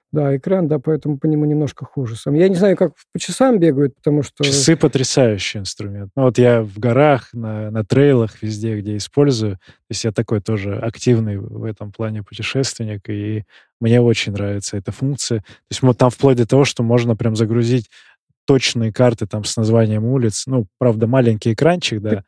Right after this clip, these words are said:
Speaker 1: ничего ж не видно.
Speaker 2: Но ориенти-, там стрелка, там все равно направление, и это можно понятно. И вот эта линия, как она идет, она
Speaker 1: Мы как-то шли по дороге в Лавру большой группой,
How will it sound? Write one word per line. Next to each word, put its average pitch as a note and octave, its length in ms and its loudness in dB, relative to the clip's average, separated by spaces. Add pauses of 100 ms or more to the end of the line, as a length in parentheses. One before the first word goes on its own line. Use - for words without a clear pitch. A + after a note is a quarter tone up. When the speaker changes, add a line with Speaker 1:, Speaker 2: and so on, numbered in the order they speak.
(120)
Speaker 1:
ничего A#3 380 2
ж - 100 -6
не A3 120 2
видно. D3+ 300 2
Speaker 2:
Но D#3 300 6
ориенти-, D#3 400 4
там D3+ 160 4
стрелка, E3 560 4
там A#2+ 180 4
все - 220 2
равно B2+ 240 6
направление, A#2+ 640 4
и A#2 40 6
это A#2+ 180 2
можно A#2+ 400 2
понятно. A#2+ 400 0
И A2+ 120 0
вот A#2+ 140 4
эта B2+ 160 2
линия, C3+ 380 4
как G2+ 180 -8
она G#2+ 300 -2
идет, G#2 260 -4
она G#2 180 -6
Speaker 1:
Мы A#3+ 260 4
как-то A3+ 340 2
шли A#3 200 -2
по G#3+ 120 2
дороге G#3 340 4
в A3 60 2
Лавру C#4 300 2
большой G3 360 2
группой, A3+ 460 2